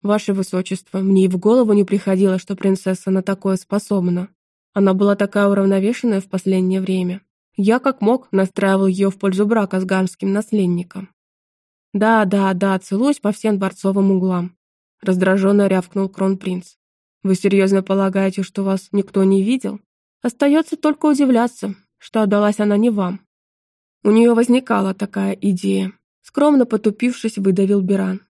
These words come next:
"Рад, что у вас хватило мозгов её не поддержать", сухо сказал кронпринц. Всё же гарнский граф старинного рода неизмеримо лучше свежеиспечённого баронета,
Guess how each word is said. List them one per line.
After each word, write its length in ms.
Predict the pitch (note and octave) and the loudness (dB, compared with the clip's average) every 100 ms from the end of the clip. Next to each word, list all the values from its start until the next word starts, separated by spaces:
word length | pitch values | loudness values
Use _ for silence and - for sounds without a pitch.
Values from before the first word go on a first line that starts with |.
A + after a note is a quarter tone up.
| _ _ _ _ _ _ _ | _ _ _ _ _ _ _
"Рад, 300 | A3+ A3+ A#3 | 0 0 0
что 240 | - - A#3+ | -4 -2 0
у 20 | |
вас 180 | G#3+ - | 0 -2
хватило 380 | G#3+ G#3 G#3 | -4 0 2
мозгов 420 | G3+ G#3+ G#3 G3 F#3+ | 2 0 0 -4 -2
её 280 | G#3+ G3+ | 0 2
не 120 | G3 G3 | 0 0
поддержать", 760 | G3 F3+ G#3 G#3+ G3+ F#3+ - _ _ _ | -4 -2 -2 -2 -4 -6 -10 _ _ _
сухо 340 | - C#4+ D#4+ | -6 -2 -2
сказал 340 | - A3+ G#3 G#3 | -2 -2 0 -2
кронпринц. 680 | G3+ G3+ G3 G3 G3 - _ _ _ _ | -2 -2 -4 -8 -10 -14 _ _ _ _
Всё 240 | - D4+ | -2 0
же 120 | D#4+ C4+ | 2 2
гарнский 420 | A3+ A3+ - G#3+ | 2 0 -2 -2
граф 300 | G3+ B3 D4+ | 0 -2 -4
старинного 640 | - G3+ G3+ G3 G3 G3+ | -4 0 2 2 2 0
рода 280 | A3 A#3 A#3+ | 2 2 2
неизмеримо 760 | C4 C4+ C#4 C#4+ D4 D4 D#4 D#4 | 2 0 0 2 2 2 2 0
лучше 440 | B3+ G#3 G3 - G#3 | 0 -2 -2 -10 -8
свежеиспечённого 920 | - G3 F#3+ F#3+ G3 - G3 G3+ G3 | -2 0 0 -4 -8 -2 0 0 -2
баронета, 640 | G3 G#3 G#3 F#3+ _ F#3 | -2 0 0 -4 _ -16